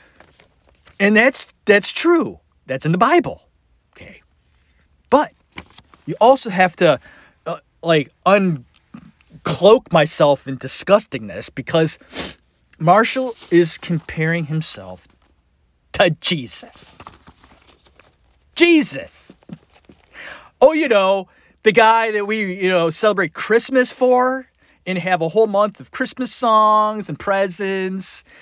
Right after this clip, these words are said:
uh, and the guy that we celebrate Easter for because he rose from the dead. That guy. Marshall's getting on his level. Okay. You might be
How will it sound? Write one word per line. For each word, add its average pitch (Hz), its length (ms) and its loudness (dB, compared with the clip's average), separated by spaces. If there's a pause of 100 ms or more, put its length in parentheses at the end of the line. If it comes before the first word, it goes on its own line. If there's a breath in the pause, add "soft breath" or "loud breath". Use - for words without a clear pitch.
(260 loud breath)
uh, 170 480 2 (340 soft breath)
and 196 160 -2
the 190 60 0
guy 196 340 4
that 196 140 -2
we 180 100 -2
celebrate 165 440 0
Easter 208 400 -6
for 208 720 0
because 160 200 -8
he 143 60 -8
rose 160 240 -4
from 160 100 -8
the 147 60 -8
dead. 180 680 0 (580)
That 226 260 2
guy. - 280 -14 (680)
Marshall's 277 800 0 (320)
getting 196 260 0
on 165 120 0
his 156 240 -8
level. 120 320 -12 (1400)
Okay. - 260 -20 (320 loud breath)
You 269 340 2
might 220 460 0
be 180 440 -2